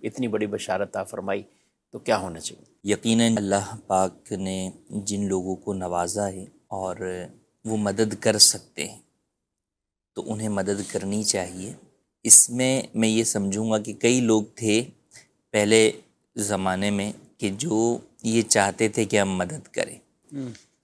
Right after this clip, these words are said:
Speaker 2: لیکن وہ مدد پہنچانے کے قابل نہیں ہوتے تھے۔
Speaker 1: ہوں۔
Speaker 2: دل تو تھا کہ یار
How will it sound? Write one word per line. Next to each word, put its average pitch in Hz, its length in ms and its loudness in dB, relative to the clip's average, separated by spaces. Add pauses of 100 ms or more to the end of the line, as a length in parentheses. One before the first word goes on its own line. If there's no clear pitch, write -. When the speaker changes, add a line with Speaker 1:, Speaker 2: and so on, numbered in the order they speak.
Speaker 2:
لیکن 127 280 2
وہ 131 140 4
مدد 117 420 6
پہنچانے 107 580 2
کے 117 200 0
قابل 104 320 6
نہیں 101 260 0
ہوتے - 280 -10
تھے۔ - 160 -20 (840)
Speaker 1:
ہوں۔ 117 120 -8 (420)
Speaker 2:
دل 92 160 -4
تو 104 160 0
تھا 120 240 2
کہ 117 140 0
یار 101 240 6